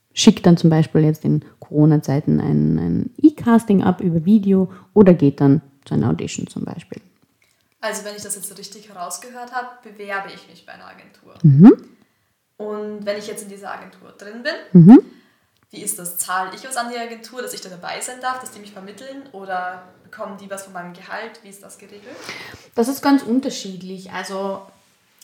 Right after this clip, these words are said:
Speaker 1: ich muss sagen, ich bin jetzt selber bei keiner Agentur, wo ich vorher etwas zahlen muss. Also ich find's immer etwas fragwürdig, wenn man etwas,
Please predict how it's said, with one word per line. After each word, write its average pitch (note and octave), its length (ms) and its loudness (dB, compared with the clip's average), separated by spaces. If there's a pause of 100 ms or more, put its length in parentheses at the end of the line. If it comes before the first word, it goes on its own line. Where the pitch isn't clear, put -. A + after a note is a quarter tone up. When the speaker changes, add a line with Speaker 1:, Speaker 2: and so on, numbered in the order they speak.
Speaker 1:
ich - 300 -4
muss A#3 320 8
sagen, A3+ 240 4
ich A#3 80 4
bin A#3+ 140 6
jetzt G#3 160 0
selber G#3 560 -2
bei F#3+ 100 -4
keiner F#3 380 -4
Agentur, F#3 480 -6
wo F#3 60 -4
ich F3+ 120 -8
vorher F3 580 -2
etwas - 380 -14
zahlen D#3+ 480 -10
muss. E3+ 260 -10
Also G3 200 -6
ich A3 100 0
find's C4+ 300 2
immer C4 360 0
etwas A#3 520 -6
fragwürdig, A3 1040 -6
wenn F#3+ 180 -6
man G3 220 -6
etwas, E3+ 560 -14